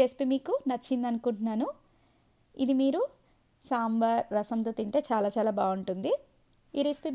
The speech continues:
మీకు నచ్చినట్లయితే లైక్ చేయండి, షేర్ చేయండి, ఇంకా సబ్స్క్రైబ్ చేయండి. ఈ రెసిపీ మీరు కూడా ట్రై చేసి నాకు ఎలా ఉందో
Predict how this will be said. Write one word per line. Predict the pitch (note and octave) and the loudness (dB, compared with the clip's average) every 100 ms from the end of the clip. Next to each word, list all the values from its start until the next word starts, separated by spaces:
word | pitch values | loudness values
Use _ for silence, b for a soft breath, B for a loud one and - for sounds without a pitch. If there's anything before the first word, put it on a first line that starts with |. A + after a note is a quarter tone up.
| C4 | 0
మీకు | C4 | 2
నచ్చినట్లయితే | C4 C4+ C4 C4+ C4 A4 B4+ C4 | -2 0 0 2 2 2 4 4
లైక్ | G#3+ - | 2 0
చేయండి, | B3 A#3+ B3 A#3+ | -2 0 -2 0
షేర్ | A3+ A3 A3+ | -2 -2 -2
చేయండి, | G#3 G#3+ C4 - A3 | -2 0 -2 -2 -4
ఇంకా | A3 B4+ - - | 0 -2 -2 -6
సబ్స్క్రైబ్ | - - A#3 - | -4 -4 -6 -2
చేయండి. | A3 A3+ F#4+ | -2 -2 0
ఈ | C4+ | 0
రెసిపీ | A#3 - C#4 - b b b b b A#3+ | 0 -4 -6 -8 b b b b b 0
మీరు | B3 B3+ | 2 4
కూడా | A#3 A3 | 2 2
ట్రై | G3+ G#3 | -2 -2
చేసి | A3+ C#5 D5+ | -2 0 0
నాకు | C4+ A3+ A3+ | 0 2 2
ఎలా | G#3 G3+ | 0 -2
ఉందో | A3+ | -2